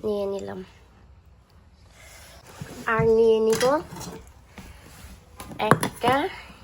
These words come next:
ইলিশ মাছ, আমি মিডিয়ামটা নিব কারণ বড়টা আমার ছেলেকে দিব। এই যে এটা হচ্ছে ইলিশ মাছ, ইলিশ মাছটা কোথায় রাখবো ভেবেই পাচ্ছি না। এটা ইলিশ মাছ নিয়ে নিলাম।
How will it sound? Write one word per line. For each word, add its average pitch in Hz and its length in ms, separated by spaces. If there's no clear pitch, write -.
ইলিশ 220 460
মাছ, 190 500
আমি 233 420
মিডিয়ামটা 240 600
নিব 247 280
কারণ 208 360
বড়টা 214 540
আমার 208 200
ছেলেকে 214 460
দিব। 226 400
এই 202 80
যে 220 220
এটা 240 200
হচ্ছে 247 500
ইলিশ 208 420
মাছ, 233 260
ইলিশ 214 300
মাছটা 220 300
কোথায় 220 440
রাখবো 196 360
ভেবেই 202 480
পাচ্ছি - 400
না। 190 140
এটা - 200
ইলিশ 214 380
মাছ 214 260
নিয়ে 214 200
নিলাম। 226 460